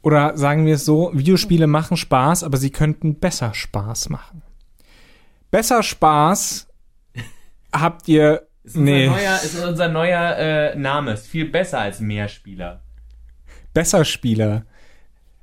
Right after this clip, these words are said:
Speaker 1: Wir hoffen, ihr habt euch unterhalten gefühlt, nicht nur von den Spielen, ähm, sondern auch von diesem Podcast.
Speaker 2: Wird ein
Speaker 1: Und
Speaker 2: Horror zu schneiden.
Speaker 1: schaltet auch beim nächsten Mal wieder ein, äh, wenn ich dann wieder schneiden muss.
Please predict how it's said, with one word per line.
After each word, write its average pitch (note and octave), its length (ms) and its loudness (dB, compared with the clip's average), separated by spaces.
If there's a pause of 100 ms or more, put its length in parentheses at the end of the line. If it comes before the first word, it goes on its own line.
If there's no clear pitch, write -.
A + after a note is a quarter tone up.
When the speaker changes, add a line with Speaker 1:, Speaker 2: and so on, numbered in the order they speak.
(260)
Speaker 1:
Wir F3 180 2
hoffen, G#3+ 300 2
ihr E3 200 2
habt - 360 -6 (300)
euch D#3 300 4
unterhalten D#3+ 680 0
gefühlt, C#3 540 2
nicht C#3+ 180 0
nur D3+ 100 2
von C3+ 160 0
den B2+ 140 0
Spielen, D3+ 760 2
ähm, A#2 400 0
sondern A#2+ 280 0
auch A#2+ 160 -2
von B2 180 0
diesem A2+ 220 2
Podcast. A2+ 680 -2 (120)
Speaker 2:
Wird D3+ 180 -2
ein G3 40 0
Speaker 1:
Und F3 60 2
Speaker 2:
Horror C#3+ 320 2
zu F3 100 -10
schneiden. A#2 500 -6 (840)
Speaker 1:
schaltet E3+ 420 0
auch D3+ 160 4
beim D3+ 180 2
nächsten D#3+ 320 4
Mal C#3 200 4
wieder B2+ 280 2
ein, C3+ 520 4
äh, B2 340 2
wenn B2+ 180 2
ich D#3 140 -4
dann C3+ 220 2
wieder A#2 180 2
schneiden G#2+ 400 2
muss. A2 460 0